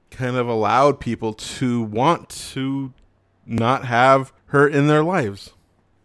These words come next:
Because there's something endearing about being vulnerable. There's something endearing about allowing somebody in. A lot of this comes from Brené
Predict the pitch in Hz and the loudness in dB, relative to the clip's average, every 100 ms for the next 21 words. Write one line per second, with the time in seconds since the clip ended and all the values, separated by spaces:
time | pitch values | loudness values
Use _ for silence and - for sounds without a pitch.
0 | 123 120 190 175 170 196 196 190 190 185 | -14 -2 0 2 2 2 2 2 2 2
1 | 151 147 170 185 180 160 120 139 156 147 | 2 0 0 2 2 0 0 0 2 0
2 | - - - 151 147 131 107 135 151 135 | -6 -10 0 2 2 0 0 2 2 2
3 | 107 107 - 165 170 180 170 143 113 131 | 0 -4 -4 -2 0 2 4 4 4 2
4 | 151 156 135 110 120 127 113 - - 127 | 4 4 4 2 4 4 4 -4 -4 -2
5 | 123 120 147 160 139 120 - 143 143 139 | 0 2 4 4 4 0 2 2 2 0
6 | 135 120 107 131 120 98 - - 165 285 | 0 -2 0 0 0 -4 -12 -4 2 4
7 | 339 320 - 247 262 254 233 - - - | 4 0 0 2 2 2 -2 -10 -14 -2
8 | 196 185 185 175 175 170 | 2 4 4 2 2 2